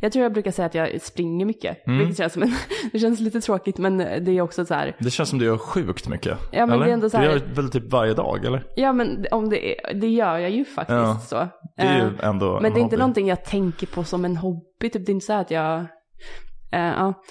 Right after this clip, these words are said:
Speaker 1: Men annars tycker jag, jag tycker det är kul med kläder och smink, typ.
Speaker 2: Ja.
Speaker 1: Vilket
Speaker 2: Jo.
Speaker 1: känns också vä-, det är väldigt tjejigt, men, eh, det känns, eh,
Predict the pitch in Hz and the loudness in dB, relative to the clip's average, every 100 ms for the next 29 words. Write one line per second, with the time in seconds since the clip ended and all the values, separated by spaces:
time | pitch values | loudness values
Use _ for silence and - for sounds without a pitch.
0 | - 202 208 208 220 226 220 165 196 220 | -4 0 2 2 0 0 2 2 0 0
1 | 220 175 208 190 180 - 165 170 202 185 | 0 0 0 0 -2 -2 -2 0 0 -2
2 | - 180 262 - - - 127 123 135 135 | 0 0 0 -4 -20 -2 2 4 2 -4
3 | - _ - 123 131 220 202 196 202 196 | -16 _ 0 2 4 2 2 0 0 -2
4 | 175 190 196 196 - 220 202 208 - - | 0 -2 -2 -4 -2 0 0 0 -4 -6
5 | 190 190 185 180 175 175 185 190 180 - | -2 0 0 0 0 0 0 0 -2 -4
6 | 175 180 | -4 -2